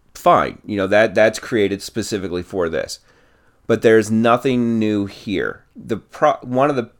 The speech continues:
biggest things I have going through, it's the same kind of thing with Greatest Hits. I, there are, there are exceptions. Um,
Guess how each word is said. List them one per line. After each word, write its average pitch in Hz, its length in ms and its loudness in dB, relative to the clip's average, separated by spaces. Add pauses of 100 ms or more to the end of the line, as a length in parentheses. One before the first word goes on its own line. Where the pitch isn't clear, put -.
biggest 156 320 -2
things 135 220 -4
I 110 80 2
have 104 500 2 (160)
going 117 340 0
through, 107 600 -2 (920)
it's 110 160 -4
the 117 60 -2
same 139 300 0
kind 131 260 0
of 107 40 -4
thing 117 140 0
with 92 180 -4
Greatest 101 280 0
Hits. - 200 -4 (560)
I, 143 440 4 (800)
there 123 240 6
are, 147 420 6 (340)
there 110 240 2
are 120 160 6
exceptions. 104 640 -2 (560)
Um, 92 720 0